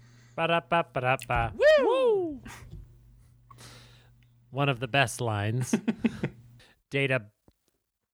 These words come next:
Speaker 1: takes his, uh, takes the dice, and he's, you know, starting his,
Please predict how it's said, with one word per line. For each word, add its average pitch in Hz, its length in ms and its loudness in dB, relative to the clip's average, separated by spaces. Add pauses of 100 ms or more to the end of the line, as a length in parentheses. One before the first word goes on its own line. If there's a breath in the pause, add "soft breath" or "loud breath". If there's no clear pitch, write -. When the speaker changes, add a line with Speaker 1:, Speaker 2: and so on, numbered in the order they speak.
(320)
Speaker 1:
takes 135 260 -2
his, 117 300 -4
uh, 120 220 2 (140)
takes 135 260 -4
the 110 340 -2
dice, 117 500 -4 (560)
and 104 140 -6
he's, 98 360 -8 (380)
you 110 80 -8
know, 101 120 -4
starting 117 340 -2
his, 110 200 -4